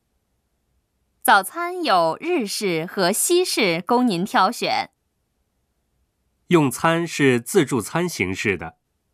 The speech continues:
Speaker 1: 整个城市一览无余。
Speaker 2: 这里的夜景非常迷人。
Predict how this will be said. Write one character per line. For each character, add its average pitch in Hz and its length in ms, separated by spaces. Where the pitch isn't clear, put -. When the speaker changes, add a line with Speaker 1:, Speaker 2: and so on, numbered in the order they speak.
Speaker 1:
整 214 220
个 320 160
城 190 320
市 185 420
一 320 180
览 160 240
无 147 220
余。 175 420
Speaker 2:
这 143 160
里 113 140
的 113 140
夜 127 240
景 90 360
非 202 300
常 107 260
迷 101 220
人。 98 440